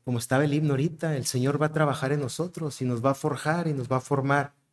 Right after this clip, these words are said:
y saldremos igual que el oro. Pero son los medios que Él utiliza para que esa fe aumente en nosotros,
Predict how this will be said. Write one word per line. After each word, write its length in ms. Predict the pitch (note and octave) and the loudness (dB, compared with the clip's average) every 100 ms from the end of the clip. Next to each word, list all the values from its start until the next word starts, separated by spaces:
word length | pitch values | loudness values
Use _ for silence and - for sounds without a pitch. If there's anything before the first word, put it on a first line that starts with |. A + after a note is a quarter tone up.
| _ | _
y 80 | A#2+ | -2
saldremos 540 | A#2 A#2 C3 C#3+ - | 0 2 2 2 2
igual 280 | A#2 B2 B2 | 2 2 2
que 180 | C3+ A#2+ | 2 2
el 100 | A#2 | 2
oro. 300 | C#3 B2 - _ _ _ _ _ _ _ _ _ _ _ _ _ | 0 -4 -8 _ _ _ _ _ _ _ _ _ _ _ _ _
Pero 160 | B2+ | 0
son 180 | B2+ C#3+ | 2 6
los 140 | D3+ C#3+ | 6 6
medios 320 | D3 D#3+ D#3 | 6 4 2
que 80 | D3 | 2
Él 60 | |
utiliza 580 | C3+ C3+ A#2 B2+ A2+ - _ _ _ _ - | 2 0 -2 -2 -6 -10 _ _ _ _ 0
para 240 | C3 B2+ | 2 2
que 240 | C3 A#2+ - | 0 -2 -2
esa 320 | B2+ - D3 | 0 2 2
fe 340 | - D3 D#3 D#3 | 4 4 2 -2
aumente 460 | A#2 A#2 B2+ B2 | -2 0 -2 -2
en 60 | B2+ | -2
nosotros, 640 | A#2 A#2+ A#2 A2 G2 - | -2 -4 -6 -8 -14 -20